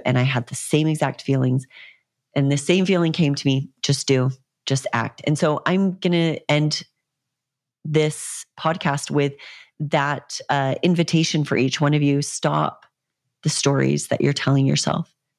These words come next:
Stop these negative stories. Rewrite your own story from here going forward, and just do, just act, do something. Do one little thing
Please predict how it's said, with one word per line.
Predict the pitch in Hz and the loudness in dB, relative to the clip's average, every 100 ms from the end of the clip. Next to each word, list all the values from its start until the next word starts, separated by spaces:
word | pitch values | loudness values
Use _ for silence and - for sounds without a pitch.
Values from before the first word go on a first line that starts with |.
| _ | _
Stop | - - 156 156 | -16 -4 -2 0
these | 160 147 | -2 0
negative | 147 147 147 143 147 135 131 135 | 0 2 2 2 0 0 -2 -4
stories. | - - 131 123 120 135 - - | -6 0 0 2 0 -2 -4 -6
Rewrite | 143 151 160 175 156 139 131 - - - - _ _ _ _ _ _ _ _ _ | 0 2 4 0 0 0 0 -4 -8 -14 -16 _ _ _ _ _ _ _ _ _
your | 135 147 135 - | 0 2 2 0
own | 143 139 143 | 0 0 0
story | 143 - 135 131 131 | -2 0 2 2 0
from | - 131 131 | 0 0 0
here | - 127 131 131 | 0 2 2 2
going | 131 123 123 | 0 0 0
forward, | 127 - 127 127 135 143 _ - - - - | -2 -2 0 0 -2 -4 _ -20 -20 -18 -2
and | 160 151 | 0 0
just | 147 165 196 - - - - _ _ - 147 - | 0 0 0 -4 -14 -20 -20 _ _ -14 -14 0
do, | 196 185 135 - - _ _ | 2 4 2 -4 -12 _ _
just | - 226 - - - | 0 0 0 -8 -2
act, | 175 160 - - | -2 -2 -8 0
do | 196 208 202 _ _ _ | 2 2 -2 _ _ _
something. | - - 156 156 - - - _ _ _ _ _ _ _ | -10 2 2 2 0 -2 -8 _ _ _ _ _ _ _
Do | - 180 | 0 2
one | 165 185 208 220 | 4 2 2 2
little | 190 185 190 180 | 2 2 2 -2
thing | - - 196 185 151 143 151 | -6 -2 2 2 2 0 -4